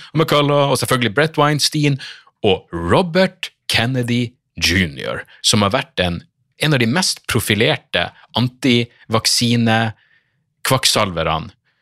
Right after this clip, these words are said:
kvakksalverpromotørene i U S A lenge før covid. Virkelig helt fuckings ute å kjøre. Han har en bok ute om, eh, om Fauci nå. Eh, men hvor var det sto? Jo, eh, Kennedy also recently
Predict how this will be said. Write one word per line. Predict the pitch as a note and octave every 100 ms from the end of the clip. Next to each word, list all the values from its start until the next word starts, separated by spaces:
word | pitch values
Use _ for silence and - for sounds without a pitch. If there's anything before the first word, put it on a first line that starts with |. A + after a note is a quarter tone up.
| _ _ _ _ _ _ _ - -
kvakksalverpromotørene | C3+ - C#3 B2+ B2+ A#2+ A2+ A#2 B2+ A#2+ A#2+ - C3 A#2 - G2+ E2 D#2 E2 G#2
i |
U | G2
S | E2+ -
A | G2+ -
lenge | D#2 D#2 C3 G#3+ E2 D#2
før | F#2 D#2+
covid. | - F2 D2+ B1+ - _ _ -
Virkelig | F#2+ G2+ - - - D#2+ D2 - -
helt | D3 - -
fuckings | F#2+ - E2+ -
ute | F2+ -
å | D#2+
kjøre. | - D#2+ C#2 - - - -
Han | A2+
har | A2+
en | G#2+
bok | B2+ B2+ A2
ute | A2 G#2+
om, | F2+ F2
eh, | E2+ E2 E2 E2
om | F2+
Fauci | - C3 C#3+ - D3
nå. | C3+ C#3
Eh, | B2+ - _ _ _ _ _ - G2 F#2 F#2 -
men | A#2+
hvor | - D#3
var | D3
det | B2
sto? | - C3+ -
Jo, | C#3+ - - -
eh, | A2+
Kennedy | A2 F#3 G#3+ C3+
also | B2 D3+ - G#2
recently | F#2+ F3 - G#2 - G2 F#2 -